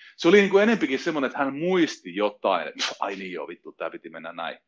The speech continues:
Pitää leikkiä tätä leikkiä. Hän tapasi Brasilian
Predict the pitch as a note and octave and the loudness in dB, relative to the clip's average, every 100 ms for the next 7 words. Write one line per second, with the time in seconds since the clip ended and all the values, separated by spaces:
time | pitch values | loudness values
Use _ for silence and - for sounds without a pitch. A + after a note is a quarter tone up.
0 | _ _ - F#2+ F#2+ - D#2 _ - D#2 | _ _ -4 -2 -4 -8 -18 _ -14 -10
1 | F2 - - - _ - - - - E3 | -10 -12 -20 -20 _ -20 -18 -16 2 8
2 | A#3 A3+ G#3+ A#3 A#3 D4 A3 - - C#3+ | 10 10 8 8 8 6 6 4 0 6
3 | F#3+ F#3+ B3 G3+ C#3+ A#2 A2 G2+ - | 6 4 -4 -4 -2 -2 -2 -4 -10